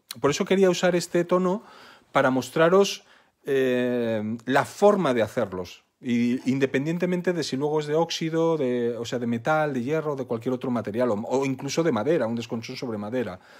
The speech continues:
¿vale? Pero esta es, esta simplemente es la, la técnica. Y con la esponja, pues también de la misma forma. Lo que pasa es que no es muy apropiado este modelo, y menos con el aluminio.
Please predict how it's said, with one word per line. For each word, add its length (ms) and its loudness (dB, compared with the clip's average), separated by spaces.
¿vale? 180 2
Pero 140 2
esta 180 2
es, 200 0
esta 220 0
simplemente 460 0
es 100 0
la, 340 2
la 140 -2
técnica. 460 -8
Y 240 2
con 260 4
la 60 8
esponja, 680 2
pues 160 0
también 340 0
de 120 2
la 80 2
misma 240 0
forma. 360 2
Lo 100 0
que 60 -4
pasa 200 -2
es 60 -6
que 120 2
no 160 0
es 80 -4
muy 160 0
apropiado 840 2
este 260 -4
modelo, 560 -2
y 300 -6
menos 400 -2
con 180 -4
el 100 -4
aluminio. 540 -6